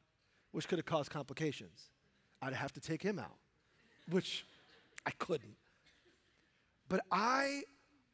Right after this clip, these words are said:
"I foreknew her."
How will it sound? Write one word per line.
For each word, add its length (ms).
"I 380
foreknew 1120
her." 260